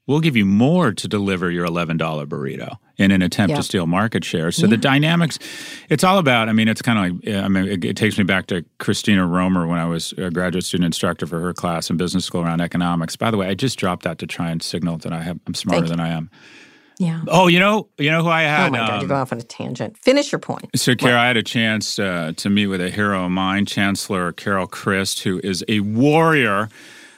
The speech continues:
Speaker 1: for lower-income households, uh, where she will graduate more kids from lower-income households than the entire Ivy League combined. And you meet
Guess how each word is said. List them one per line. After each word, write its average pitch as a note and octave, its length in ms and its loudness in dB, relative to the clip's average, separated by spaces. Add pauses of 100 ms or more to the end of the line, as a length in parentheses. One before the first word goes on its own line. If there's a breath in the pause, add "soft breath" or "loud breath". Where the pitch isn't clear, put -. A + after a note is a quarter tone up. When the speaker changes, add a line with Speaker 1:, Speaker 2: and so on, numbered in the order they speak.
Speaker 1:
for A2+ 200 0
lower-income A2 540 2
households, G#2 880 -2
uh, F2+ 500 -4
where F#2+ 240 -2
she - 180 -2
will G#2+ 140 2
graduate G2 420 0
more F2+ 160 -2
kids C#3 360 -2
from F#2+ 120 2
lower-income F2 380 -2
households E2+ 540 -4
than F#2 80 -2
the - 20 0
entire F2+ 260 -4
Ivy F#2+ 240 -2
League F#2 200 -2
combined. F2+ 420 0
And E2+ 100 0
you E2+ 60 0
meet F#2+ 320 0